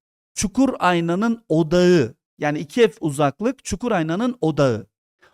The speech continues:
Odağından gelen bir ışın asal eksene tabii ki de paralel gider ve ince kenarlı merceğe paralel gelen bir ışın da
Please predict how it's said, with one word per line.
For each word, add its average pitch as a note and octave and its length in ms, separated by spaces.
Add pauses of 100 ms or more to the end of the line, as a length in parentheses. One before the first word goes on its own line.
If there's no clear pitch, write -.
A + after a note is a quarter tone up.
Odağından G#3 640
gelen F#3+ 360
bir G3 160
ışın C#3 380 (400)
asal G#3 380
eksene D3+ 420
tabii G3+ 260
ki D#3+ 120
de C#3+ 80
paralel C3 520
gider G#3 420 (380)
ve E3+ 100
ince F#3+ 340
kenarlı G#3+ 400
merceğe E3+ 480
paralel F3+ 560
gelen E3 360
bir F#3 180
ışın G3 360
da B2+ 160